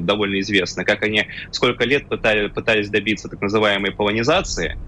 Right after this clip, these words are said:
м, то есть того, чтобы перевести все, э, медийные активы под контроль, э, ну, самих поляков,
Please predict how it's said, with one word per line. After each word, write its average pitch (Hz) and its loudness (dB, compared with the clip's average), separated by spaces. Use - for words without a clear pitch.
м, 95 2
то 101 2
есть - -4
того, 110 2
чтобы 98 -4
перевести 101 0
все, 104 2
э, 90 2
медийные 104 2
активы 110 2
под 98 -4
контроль, 101 2
э, 87 4
ну, 107 -2
самих 104 0
поляков, 98 0